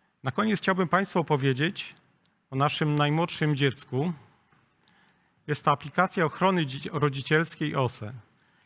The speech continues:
Jest to pierwszy produkt ose, który wychodzi poza mury szkoły. Przeznaczony jest on dla rodziców. Ułatwia ustalanie reguł, y, dotyczących korzystania z internetu przez dzieci. Umożliwia dostęp do inter-,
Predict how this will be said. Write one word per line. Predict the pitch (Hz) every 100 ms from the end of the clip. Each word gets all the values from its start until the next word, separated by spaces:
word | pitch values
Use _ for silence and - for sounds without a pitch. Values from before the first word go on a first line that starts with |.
| -
Jest | 135
to | 156
pierwszy | - 208 - 190
produkt | - 185 170 - -
ose, | 147 - 147 202 180
który | - - 147
wychodzi | 151 - 175 156 160 175 165
poza | - 165 170
mury | 160 165 170
szkoły. | - - 165 123 110 131 - _ _ _
Przeznaczony | - 147 151 175 170 156
jest | 147 147
on | 147
dla | 143 147
rodziców. | 143 127 113 - 123 - - _ _ _ _ _ _ _ _ -
Ułatwia | 147 180 - - 170 180 180 170
ustalanie | 160 - 139 156 165 151
reguł, | 185 160 131 127 123 160
y, | 131
dotyczących | 127 147 156 151 160 156 -
korzystania | 143 135 - 151 151 143
z | 131
internetu | 143 135 127 131 127 151 185 - _ -
przez | 160 147
dzieci. | 139 131 131 - 143 180 - _ _ _ _ -
Umożliwia | 151 156 143 180 160
dostęp | 143 180 180 156
do | 139
inter-, | 151 156 147 143